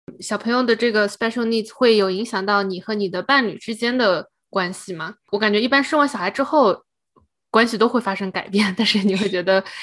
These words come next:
有这个 special needs 的小朋友会有不一样或者更多的改变吗？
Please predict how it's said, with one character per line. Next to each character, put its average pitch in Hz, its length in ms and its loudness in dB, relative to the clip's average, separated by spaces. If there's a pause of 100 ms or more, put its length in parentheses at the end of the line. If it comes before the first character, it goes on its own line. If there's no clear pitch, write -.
(120)
有 196 100 4
这 208 120 2
个 208 100 2
special 214 380 -2
needs 208 260 -4
的 185 80 -4
小 180 160 -6
朋 185 160 -8
友 180 160 -4
会 180 200 0
有 156 200 -4 (680)
不 208 120 -2
一 165 80 -4
样 175 260 -2 (120)
或 - 180 -4
者 190 100 -10
更 196 180 -4
多 185 160 -2
的 185 120 -4
改 - 160 -8
变 170 200 -8
吗？ 160 140 -10